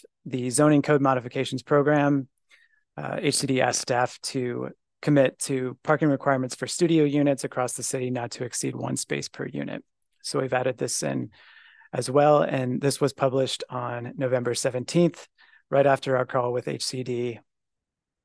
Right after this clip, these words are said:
Uh, we then sent that to H C D, uh, as part of our formal submission, uh, last Friday. And we expect to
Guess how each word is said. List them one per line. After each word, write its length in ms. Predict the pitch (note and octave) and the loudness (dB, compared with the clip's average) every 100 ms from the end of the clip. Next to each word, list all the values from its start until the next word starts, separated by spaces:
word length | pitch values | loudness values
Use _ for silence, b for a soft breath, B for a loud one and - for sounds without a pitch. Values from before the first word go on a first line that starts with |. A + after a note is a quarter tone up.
| - | -4
Uh, 120 | B2+ | -2
we 100 | A#2+ | 0
then 220 | B2 B2 B2 | 2 2 2
sent 360 | - C#3+ C#3 | 2 2 2
that 440 | - C3+ C3 - - _ b b b - | 2 2 2 -2 -12 _ b b b -4
to 160 | - E3+ | 4 4
H 160 | C#3+ | 4
C 160 | - D3 | 2 0
D, 360 | C#3+ C#3 C3+ C3+ - | 0 0 0 -4 -8
uh, 300 | B2+ C3 C#3+ | -6 -4 -2
as 120 | D3+ - | -4 -2
part 160 | C3+ | -2
of 40 | A#2+ | -2
our 80 | |
formal 300 | - E3+ D#3+ | 2 4 6
submission, 680 | D3+ - C3 C3+ - C3+ C3+ - b b b b | 4 0 0 0 0 -2 -4 -6 b b b b
uh, 200 | B2 B2 | -10 -4
last 260 | B2+ A#2 | -2 -2
Friday. 480 | - D#3+ E3 F3+ F#3 F3+ _ _ _ _ _ _ b b _ _ | 0 4 6 6 4 -2 _ _ _ _ _ _ b b _ _
And 240 | B2 B2 B2+ | -8 -6 -2
we 160 | B2+ | 0
expect 500 | B2+ - - C#3+ - | 0 0 2 0 -2
to 460 | - C#3 C3 C3 C3 | -4 -2 0 -2 -4